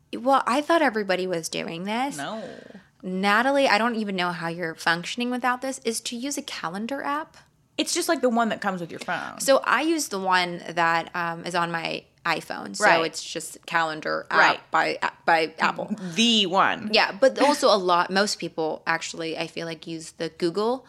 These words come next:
Speaker 1: um, Calendar.
Speaker 2: Oh, God, I've never even heard of that.
Speaker 1: <laughs>
Speaker 2: I've literally never heard of that.
Speaker 1: <laughs> I don't
Speaker 2: My
Speaker 1: know.
Speaker 2: calendar app literally just reminds me when Yom Kippur is.
Speaker 1: No.
Speaker 2: And I'm not even Jewish or Muslim, nothing.
Speaker 1: Oh my gosh. Okay, so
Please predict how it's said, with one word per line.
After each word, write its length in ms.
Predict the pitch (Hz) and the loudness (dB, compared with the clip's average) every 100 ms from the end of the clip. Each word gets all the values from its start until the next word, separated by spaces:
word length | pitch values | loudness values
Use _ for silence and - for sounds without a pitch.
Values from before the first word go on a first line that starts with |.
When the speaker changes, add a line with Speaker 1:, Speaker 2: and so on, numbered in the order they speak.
| - - _ | -20 -20 _
Speaker 1:
um, 400 | 175 175 170 180 208 | -2 0 -2 -10 -4
Calendar. 500 | 226 254 262 285 320 _ _ - | -2 -2 -2 -6 -8 _ _ -6
Speaker 2:
Oh, 380 | 190 196 120 80 | 0 0 0 -4
God, 120 | - | 0
I've 120 | 170 208 | 0 2
never 140 | 180 | -2
even 120 | 147 | -4
heard 220 | 185 233 | -2 0
of 60 | 151 | 2
that. 400 | 175 190 147 - - - - | 4 6 6 2 -10 -20 -20
Speaker 1:
<laughs> 320 | _ - _ | _ -20 _
Speaker 2:
I've 140 | 240 233 | 4 4
literally 540 | 247 254 240 214 185 | 8 8 10 6 4
never 280 | 180 160 165 | 2 2 0
heard 240 | 165 165 | -2 -8
of 100 | 143 - | -8 -6
that. 220 | 78 - _ _ _ - | -6 -6 _ _ _ -18
Speaker 1:
<laughs> 0 | 233 - 370 - - - - - - - - - | -4 -2 -2 -6 -18 -20 -20 -6 -2 0 2 6
I 60 | |
don't 100 | 269 | 10
Speaker 2:
My 240 | 269 311 427 | 12 12 10
Speaker 1:
know. 60 | 320 | 6
Speaker 2:
calendar 380 | 262 277 311 320 | 6 6 6 6
app 240 | 311 302 | 6 6
literally 460 | 262 247 262 262 262 | 4 4 6 4 4
just 280 | 240 240 - | 0 -4 -6
reminds 440 | 196 208 190 196 | 0 2 2 0
me 100 | 208 | -4
when 180 | 196 180 | -4 -2
Yom 280 | 170 165 170 | 0 0 -2
Kippur 460 | 175 - 165 131 | -10 -6 -6 -2
is. 240 | 120 120 330 | -4 -4 -2
Speaker 1:
No. 420 | 311 302 262 220 | 4 10 10 10
Speaker 2:
And 100 | 220 | 8
I'm 260 | 202 208 208 | 8 6 6
not 320 | 208 196 - | 4 4 2
even 320 | 190 180 180 | -4 -6 -6
Jewish 600 | 180 175 175 175 175 180 165 | -2 0 2 4 4 2 -2
or 160 | 165 | -4
Muslim, 320 | 160 156 156 | -4 -4 -2
nothing. 260 | 202 202 - - - - - _ - - - - - - | 2 2 0 -16 -20 -20 -20 _ -6 0 0 0 -2 0
Speaker 1:
Oh 200 | 381 370 | 2 4
my 160 | 359 349 | 2 2
gosh. 220 | 262 262 | 2 2
Okay, 220 | 277 330 | 2 2
so 300 | 302 285 240 | 4 2 2